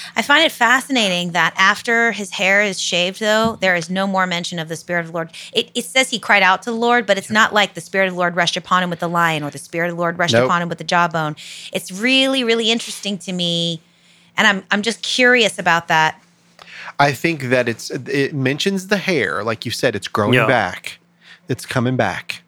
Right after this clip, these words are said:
Speaker 2: So he's at his weakest state. It's starting to come back. But it did,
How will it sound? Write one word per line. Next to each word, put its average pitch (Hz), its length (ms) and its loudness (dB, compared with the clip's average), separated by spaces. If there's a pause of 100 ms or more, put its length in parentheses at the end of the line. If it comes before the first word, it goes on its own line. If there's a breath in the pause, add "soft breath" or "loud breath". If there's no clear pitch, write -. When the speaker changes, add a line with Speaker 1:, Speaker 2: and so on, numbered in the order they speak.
(420 loud breath)
Speaker 2:
So 131 280 0
he's 127 260 -2
at 135 140 4
his 127 140 -2
weakest 135 340 -4
state. 120 380 0
It's - 180 -10
starting 117 320 0
to 113 60 -6
come 123 200 -4
back. 107 440 -2 (340 loud breath)
But 127 140 2
it 127 180 -2
did, 120 440 2